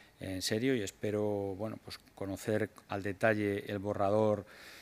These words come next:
de ley de universidades y así poder hacer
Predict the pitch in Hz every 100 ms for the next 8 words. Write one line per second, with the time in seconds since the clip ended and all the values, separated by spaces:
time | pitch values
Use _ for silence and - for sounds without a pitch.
0 | - - 104 101 98 101 107 104 107 107
1 | 107 110 110 120 104 - 104 98 101 104
2 | 90 113 107